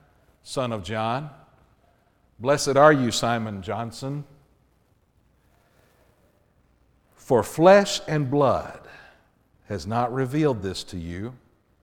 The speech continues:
but my Father who's in heaven." You didn't figure this out, Peter, or at this time, Simon.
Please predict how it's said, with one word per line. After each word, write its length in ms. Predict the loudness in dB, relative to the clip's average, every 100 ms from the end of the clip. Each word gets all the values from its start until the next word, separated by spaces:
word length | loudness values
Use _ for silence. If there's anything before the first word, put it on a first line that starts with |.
| _ _ _ _ _ _ _ _ _ _ _ _ _ _ _
but 120 | -4 -4
my 200 | -4 -6
Father 420 | -8 -8 -6 -8
who's 240 | -8 -10
in 80 | -12
heaven." 360 | -12 -14 -16 -20 _ _ _ _ _ _ _ _ _ -20 -20 -10
You 240 | 0 4
didn't 240 | 6 6 4
figure 280 | 4 6
this 220 | 4 2 6
out, 380 | 8 8 6
Peter, 440 | 2 4 4 2 -2 -14 -20 _ _ _ _
or 140 | -6 -6
at 100 | -2
this 220 | -4 -4
time, 480 | -4 -2 0 -2 -4
Simon. 540 | -2 0 0 -4 -10